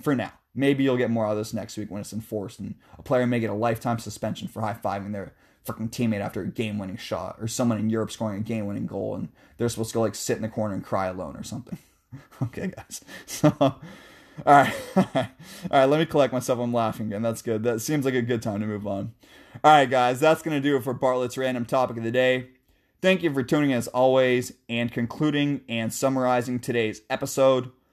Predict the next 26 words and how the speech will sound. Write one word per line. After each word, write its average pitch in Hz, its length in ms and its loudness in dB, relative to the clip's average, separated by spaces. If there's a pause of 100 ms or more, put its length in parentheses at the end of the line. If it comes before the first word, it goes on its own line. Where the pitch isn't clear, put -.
(180)
We 120 200 0
talked 131 340 4
about 110 240 2
Larry 123 240 2
Scott 131 460 2
and 113 100 -6
the 110 60 -4
Pac-twelve 117 560 -2
parting 113 320 0
ways, 127 480 0 (440)
U 139 220 6
S 127 100 0
C 127 180 -2
and 117 180 -2
Evan 113 260 2
Mobley, 127 540 2 (400)
Colorado 120 760 2
and 117 240 0
McKinley 117 420 0
Wright, 127 400 2 (600)
and 117 200 -2
in 113 100 0
the 113 180 -4
N 156 160 0
B 143 180 4
A 135 400 2